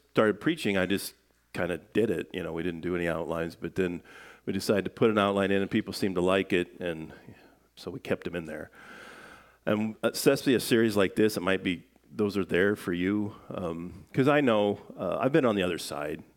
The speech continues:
for many years, um, and it's, it, you know, where else do you sit still other than your school kids that are,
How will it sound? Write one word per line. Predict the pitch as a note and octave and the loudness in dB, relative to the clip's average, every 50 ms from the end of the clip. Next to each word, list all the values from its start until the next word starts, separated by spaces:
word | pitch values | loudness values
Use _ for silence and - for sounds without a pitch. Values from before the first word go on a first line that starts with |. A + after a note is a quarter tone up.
| - - | -20 -16
for | - - E2+ | -12 -12 -8
many | E2 E2+ F2 F2 D#2+ | -6 -4 -4 -2 -2
years, | D#2 D2+ D2 D#2+ D#2 D2 - - - - | -2 -2 -2 -2 -4 -6 -8 -14 -18 -14
um, | D#2 D2+ E2 D#2+ D#2 D#2 - - _ _ _ _ - - - - - - - _ _ - | -12 -10 -8 -8 -10 -12 -16 -18 _ _ _ _ -20 -20 -20 -20 -20 -20 -20 _ _ -6
and | - F#2+ F#2 | -4 -2 -2
it's, | F2+ - - - | -2 -4 -4 -4
it, | - A2 G#2 - | -4 -4 -2 -2
you | - A2 | -2 -2
know, | F2+ F2 F2+ E2+ - | 0 -2 -4 -4 -2
where | A#2+ A#2 B2 A#2+ A#2 | 0 2 4 4 4
else | A2+ A2 A2 - | 4 2 0 0
do | - - | -2 0
you | F#2+ F#2 F2 E2+ D#2 - - - - A#2 - - | 2 2 2 2 0 -2 -8 -16 -18 -18 -16 -10
sit | - - G2 F2+ - | -4 -2 -2 -2 -2
still | - - G2+ F2+ F2 E2 | -4 -2 0 0 0 0
other | E2 D#2+ E2 D#2 | 0 -2 -4 -4
than | D2+ D#2 D2+ | -4 -6 -8
your | D2+ D#2+ D#2 | -8 -10 -12
school | - - - - - E2 D#2+ | -14 -14 -12 -12 -12 -10 -10
kids | - - D#2+ D#2+ - - - - | -8 -8 -8 -8 -8 -12 -12 -12
that | - G2 | -10 -10
are, | - - - | -10 -10 -12